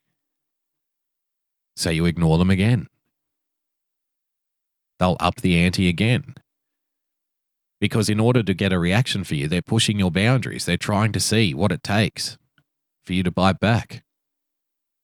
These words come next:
But as they up the ante, they expose themselves more and more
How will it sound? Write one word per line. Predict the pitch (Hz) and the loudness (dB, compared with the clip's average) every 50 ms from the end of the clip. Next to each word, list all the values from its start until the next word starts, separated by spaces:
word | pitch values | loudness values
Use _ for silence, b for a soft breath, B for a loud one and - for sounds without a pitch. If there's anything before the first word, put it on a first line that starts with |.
| _ _ _ _ _ _ _ _ _ _ _ _ _ _ _ _ _ _ _ _ _ _ _ _ _ _ _ _ _ _ _ _ _ _ _ _ _ _ _ _ _ _ _ _ _ _ _ _ _ _ _ _ _ _ _ _ _ _ _ _ - | _ _ _ _ _ _ _ _ _ _ _ _ _ _ _ _ _ _ _ _ _ _ _ _ _ _ _ _ _ _ _ _ _ _ _ _ _ _ _ _ _ _ _ _ _ _ _ _ _ _ _ _ _ _ _ _ _ _ _ _ -6
But | 104 98 | -4 -2
as | - 117 123 117 - | 0 0 0 0 2
they | 120 110 101 | 2 2 2
up | 101 98 - | 2 2 0
the | - 92 90 | 0 0 2
ante, | 90 120 143 143 - 90 78 | 2 2 2 2 0 -2 -2
they | 87 90 92 | 0 0 0
expose | 82 - - - 98 107 135 143 123 - | -2 -4 -6 -4 0 0 0 0 0 -2
themselves | 90 85 - - 92 90 87 87 82 - | -6 -6 -2 -2 0 0 0 0 -2 -4
more | - 92 92 95 92 92 | -4 -2 0 0 2 2
and | 90 90 92 | 2 0 0
more | 98 117 151 143 - - | 0 0 0 0 -2 -4